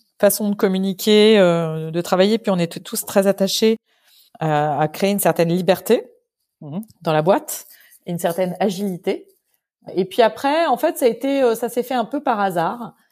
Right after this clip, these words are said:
Speaker 1: par, euh, la construction de l'équipe tech. Parce que avec mon C T O, euh, je me rappelle, c'était, euh, voilà, il y a, il y a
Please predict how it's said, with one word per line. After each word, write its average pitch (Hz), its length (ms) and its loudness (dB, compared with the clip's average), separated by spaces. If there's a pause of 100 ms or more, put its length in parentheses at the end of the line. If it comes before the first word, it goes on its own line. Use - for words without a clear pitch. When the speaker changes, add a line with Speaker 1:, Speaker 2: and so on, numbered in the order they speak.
(140)
Speaker 1:
par, 220 300 0
euh, 175 560 4
la 180 120 0
construction 240 480 -8
de 277 60 -4
l'équipe - 320 -6
tech. 202 340 -4 (380)
Parce - 200 -8
que 247 220 4
avec 196 220 2
mon 226 80 -10
C - 160 -12
T 208 220 -6
O, 285 360 2
euh, 165 600 0
je 160 100 -10
me - 60 -12
rappelle, 165 260 0
c'était, 175 440 0
euh, 147 240 -4
voilà, 175 260 2
il 165 60 2
y - 20 2
a, 127 200 2
il 127 60 -6
y 131 40 -8
a 117 160 -6